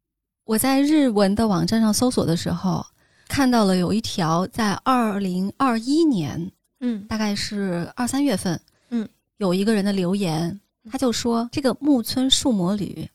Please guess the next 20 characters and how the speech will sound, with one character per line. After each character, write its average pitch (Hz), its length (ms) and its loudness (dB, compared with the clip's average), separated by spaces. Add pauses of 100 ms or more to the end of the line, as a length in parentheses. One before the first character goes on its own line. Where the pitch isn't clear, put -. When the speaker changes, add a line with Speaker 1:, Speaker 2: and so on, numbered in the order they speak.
(140)
Speaker 1:
他 - 120 -8
现 208 140 -4
在 202 60 -2
到 214 120 -2
底 165 120 -8
在 185 180 -2
哪 156 120 -8
儿？ 196 260 -16 (400)
Speaker 2:
嗯。 208 260 0
Speaker 1:
有 202 80 0
没 196 80 0
有 208 100 -2
人 208 120 -2
知 208 100 -2
道 208 100 -2
他 196 60 -4
的 180 100 -4
下 180 360 -2
落？” - 300 -10 (360)
Speaker 2:
嗯。 202 320 -4